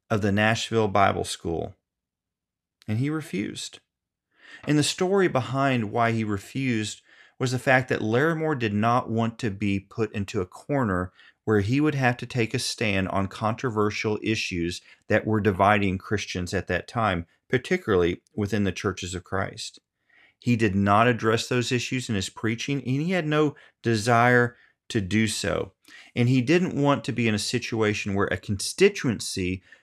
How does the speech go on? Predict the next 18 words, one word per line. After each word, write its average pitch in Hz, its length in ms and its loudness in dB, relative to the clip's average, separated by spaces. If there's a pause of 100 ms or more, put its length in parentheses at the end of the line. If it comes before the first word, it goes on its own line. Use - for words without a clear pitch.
(120)
could - 220 -4
put - 200 0
pressure - 500 0
on 92 180 2
him 95 400 0 (400)
to 113 100 -4
take 147 320 -2
such - 340 -2
stands 98 520 -2
that 104 200 -2
he 127 300 -2
did 113 340 -2
not 101 300 0
want 95 280 -4
to 98 100 -8
take 87 300 -6
himself. 85 640 -10 (1600)
Larimore 113 880 2